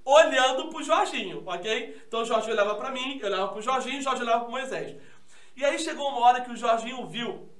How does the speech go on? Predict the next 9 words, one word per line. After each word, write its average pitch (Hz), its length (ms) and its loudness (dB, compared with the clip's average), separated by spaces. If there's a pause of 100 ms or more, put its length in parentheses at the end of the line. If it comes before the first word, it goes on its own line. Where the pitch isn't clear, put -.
(640)
que 254 60 -8
ele 269 140 -4
não 269 140 -6
ia 277 180 2
conseguir 208 460 -8
sozinho 190 480 -6
por 185 140 -4
algum 180 160 -4
motivo. 185 500 -8